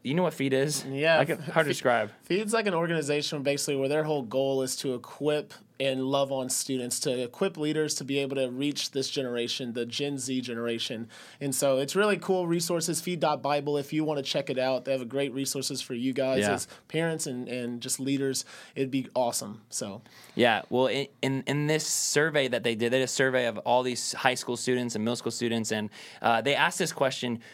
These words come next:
Speaker 1: "Who is the most impactful and influential person in your life?"
Speaker 2: Mm.
Speaker 1: And, you know, I think as student pastors, so many times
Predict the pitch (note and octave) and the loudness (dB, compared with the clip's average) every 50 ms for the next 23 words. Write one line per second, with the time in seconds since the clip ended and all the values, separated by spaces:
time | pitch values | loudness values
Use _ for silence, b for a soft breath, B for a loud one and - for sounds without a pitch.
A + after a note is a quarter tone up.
0 | B B - - - E3+ F#3 G3+ G#3 G3 F3 E3+ D3 C#3 C#3 - - - B2+ C3+ | B B -10 -2 2 2 4 4 4 2 2 0 0 0 -2 -2 -4 -2 -2 -2
1 | C#3 C#3 - C#3+ C3 B2 B2 - - B2 A#2 A#2 A2+ A2 G#2+ - - B2+ C3 C3 | -2 -2 -2 0 0 0 -2 -2 -2 0 0 2 0 -2 -2 -2 -2 -2 -2 -2
2 | - B2 A2+ A2+ A2+ A2 - G#2+ - - - A2 G#2+ - - G#2+ G#2 G2 b b | -2 -2 0 0 0 0 -2 -4 -2 0 -2 -2 -2 -2 -4 -6 -8 -8 b b
3 | b b b - B2 A#2 A2+ A2 G#2+ G2+ F#2+ G2 F#2 E2+ - - B2 B2+ B2+ A#2 | b b b -2 -2 0 0 0 0 0 0 -2 -2 -4 -6 -8 -8 -8 -8 -8
4 | G2+ G#2 B B B B - - C#3 C3+ B2+ B2 A#2+ A2+ B2+ C3+ C3 C3 B2+ B2 | -10 -12 B B B B 0 2 2 4 4 2 2 0 2 2 4 4 2 2
5 | - - B2+ C#3 F#3 E3+ D#3 C3 - - D3+ D#3+ D3 D3 C3 B2+ B2 - A#2+ A2+ | -2 -4 -4 -2 0 0 0 -2 -2 -2 -2 -2 0 0 0 0 0 -4 -4 -4
6 | - C#3 C3 B2+ A#2+ - C3 A#2+ A#2 A#2 A2+ - B | -2 -2 -2 -2 -2 -2 0 0 0 0 -2 -6 B